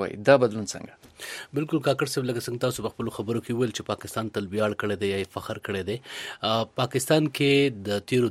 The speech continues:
Speaker 2: دریو لسیزو راهیسې د پاکستان سیاسي، پوځي او نورو حکومتي، آ، مشنرۍ تل دغه شان خبره کړې ده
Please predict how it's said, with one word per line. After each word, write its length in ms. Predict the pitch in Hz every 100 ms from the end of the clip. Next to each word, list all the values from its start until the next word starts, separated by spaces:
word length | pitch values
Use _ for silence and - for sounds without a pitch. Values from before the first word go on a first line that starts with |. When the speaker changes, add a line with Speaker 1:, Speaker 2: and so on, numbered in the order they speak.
| 92
Speaker 2:
دریو 180 | 127 113
لسیزو 300 | 101 - 101 95
راهیسې 240 | 92 - 98
د 80 | -
پاکستان 500 | 92 - - 117 113 -
سیاسي، 440 | - 98 - 131 127 135 _ _ _ _ _ _ _
پوځي 420 | 117 107 98 120 117 - - - - - - 120
او 140 | 113 113 113 - 120 135
نورو 200 | 156 131 110
حکومتي، 580 | 110 104 104 - 113 113 104 _ - 107
آ، 20 | 101 98 95 85 -
مشنرۍ 500 | 107 - 110 107 104 85 - - _ -
تل 140 | 147 110 - - 104
دغه 140 | 113 107
شان 160 | 107 98
خبره 220 | 107 101 98
کړې 160 | 127
ده 60 | 131